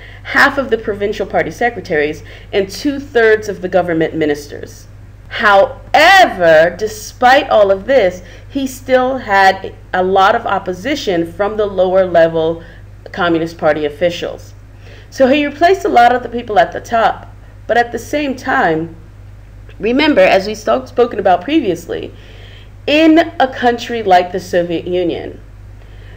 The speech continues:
the party, the Communist Party, is the only place that you can really rise, um, and better yourself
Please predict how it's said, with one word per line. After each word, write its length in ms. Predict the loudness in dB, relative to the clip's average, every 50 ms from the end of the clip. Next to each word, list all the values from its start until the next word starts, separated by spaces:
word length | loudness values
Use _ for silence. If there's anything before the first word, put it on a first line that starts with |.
| -18 -16
the 260 | -12 -10 -8 -8 -10
party, 800 | -10 -12 -8 0 4 6 6 6 6 4 -2 -6 -8 -12 -14 -16 -18 -20 -20 -20 -10 -10
the 100 | -10 -8
Communist 540 | -2 2 2 2 2 0 -4 -8 -10 -8
Party, 460 | 0 2 2 2 2 0 -6 -14 -18 -20 -20 -20 -20 -16 -10 -8
is 200 | -8 -8 -8 -6
the 240 | -6 -6 -6 -6 -10 -14 -8 -4
only 680 | -2 0 0 0 0 -2 -2 -2 -2 0 0 0 -2
place 640 | -4 -8 -8 0 2 2 2 2 0 -4 -8 -12 -18 -20 -20 -20 -20 -14 0
that 300 | 2 4 4 4 2 0
you 260 | -8 -8 -8 -8 -10
can 560 | -8 -4 -2 0 2 2 0 0 -4 -6 -8 -16 -20 -20 -16
really 480 | -10 -6 -4 -4 -4 -4 -4 -6 -6 -8
rise, 880 | -10 -10 -2 0 0 2 2 2 2 2 2 0 -2 -4 -10 -16 -20 -20 -20 -20 -20 -20 -6 0
um, 440 | 2 2 4 4 2 2 0 -2 -2 0
and 220 | 0 0 0 2 4
better 260 | 4 6 6 4 2
yourself 720 | 0 -2 -4 -6 -8 -2 0 2 4 4 4 2 0 -8